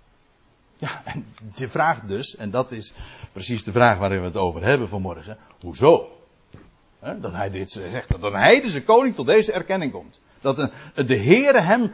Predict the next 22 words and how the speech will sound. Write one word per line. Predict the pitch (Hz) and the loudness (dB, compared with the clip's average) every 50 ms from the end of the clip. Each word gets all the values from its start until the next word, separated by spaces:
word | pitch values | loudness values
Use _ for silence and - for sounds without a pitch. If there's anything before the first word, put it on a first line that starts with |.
| - - | -6 -12
zijn | - - - 214 131 247 | -4 0 2 2 2 2
geest | - - - 262 262 269 - - - | -2 -2 0 0 0 0 -2 -4 -4
geprikkeld | - 240 - - - 320 294 262 - 320 123 82 | -6 -8 -8 -6 -8 -8 -6 -2 0 0 0 -2
heeft. | 78 95 98 - - | -4 -8 -10 -10 -6
Hoe | - 240 349 381 | 2 2 4 4
dan | 370 277 180 | 4 2 2
wel? | 127 95 - - - _ _ _ _ _ _ _ _ _ _ _ _ _ | 0 -2 -4 -6 -12 _ _ _ _ _ _ _ _ _ _ _ _ _
Hè, | - 143 226 233 - | 0 2 2 2 2
van | - 214 196 | 2 2 4
waar | 185 202 208 220 214 | 6 6 6 6 4
en | 208 175 | 4 6
waarom | 185 196 214 220 214 160 196 214 | 8 8 8 8 8 6 2 2
nu? | 226 285 254 135 107 | 2 2 0 0 0
Nou, | 110 165 - 143 - 240 - - - - - _ _ | 2 4 4 4 2 0 -4 -14 -20 -20 -20 _ _
dat | 120 120 120 - | -2 -2 -2 -2
in | - 147 139 | -4 -4 -2
de | 131 135 | 0 0
eerste | 165 170 156 | -2 0 2
plaats, | 147 131 127 - - - _ _ | 2 2 2 0 -4 -12 _ _
het | - 120 117 | -12 -10 -4
was | - 165 160 - | -4 -4 -4 -4
dus | 117 117 123 123 | -8 -10 -10 -10